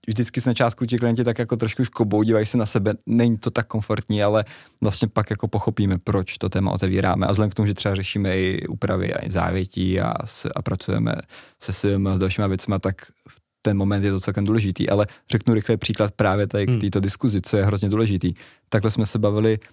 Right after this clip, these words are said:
Speaker 1: nedávno s jedním klientem, má rodinu, žijou v nemovitosti, v bytě, je zafinancovaná úvěrem, hypotékou a bavili jsme se, má dominantní příjem silně, manželka má velmi, velmi nízký a dvě malé děti a podobně. A bavili jsme se právě o tom,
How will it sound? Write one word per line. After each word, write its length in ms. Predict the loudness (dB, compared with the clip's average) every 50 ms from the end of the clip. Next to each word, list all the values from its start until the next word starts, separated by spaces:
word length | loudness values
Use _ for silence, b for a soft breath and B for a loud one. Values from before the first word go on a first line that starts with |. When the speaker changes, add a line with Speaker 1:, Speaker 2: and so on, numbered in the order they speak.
| B _ 0
Speaker 1:
nedávno 460 | 0 2 4 4 2 2 2 0 -2
s 80 | 0
jedním 220 | 0 0 0 0 2
klientem, 560 | 2 0 0 0 2 2 2 2 2 0 0
má 200 | 0 0 2 2
rodinu, 460 | 2 2 2 2 2 4 2 2 2 0
žijou 480 | 2 2 2 2 2 0 0 0 -2
v 60 | 0
nemovitosti, 560 | 0 0 0 0 0 0 -2 -4 -6 -2 -2 -2
v 20 | 0
bytě, 300 | 0 0 -2 0 0 0
je 500 | 2 2 0 0 -2 -4 -4 -4 -4 -4
zafinancovaná 760 | -4 -6 -6 -4 -4 -4 -4 -2 -2 -2 0 0 0 -2 0
úvěrem, 440 | 0 2 2 4 4 4 2 0 0
hypotékou 760 | -2 -2 -2 -2 -2 0 0 0 0 0 0 -2 0 0 -4 b b b b b b b b b
a 220 | 2 4 4 4 4
bavili 260 | 4 4 4 2 0
jsme 200 | 0 0 -2 -2
se, 220 | -2 0 0 0 0 0 -2
má 160 | 0 0 0 2
dominantní 420 | 2 0 0 0 -2 -2 -4 -4
příjem 280 | -4 -2 -2 -2 -2 -2
silně, 380 | -2 -2 0 0 0 0 -2 -4 -4 -6
manželka 480 | -6 -4 -4 -4 -4 -4 -6 -4 -2 -2
má 140 | 0 0
velmi, 300 | 0 -2 -2 -2 -2 -4 -4
velmi 280 | -2 -2 0 0 0 0
nízký 460 | 0 -2 -2 -4 -6 -6 -4 -4 -4 b b b b b b b
a 160 | -4 -2 0
dvě 160 | 0 2 2 0
malé 160 | 0 0 0
děti 320 | 0 -2 -2 -2 -2 -2
a 60 | 0
podobně. 360 | 0 0 0 0 2 0 -2 -2 b b b b b
A 60 | 2
bavili 220 | 4 4 4 2
jsme 140 | 0 -2 -4
se 140 | -4 -4 -2
právě 300 | 0 2 2 2 2 2
o 80 | 0 -2
tom, 320 | 0 2 2 2 2 2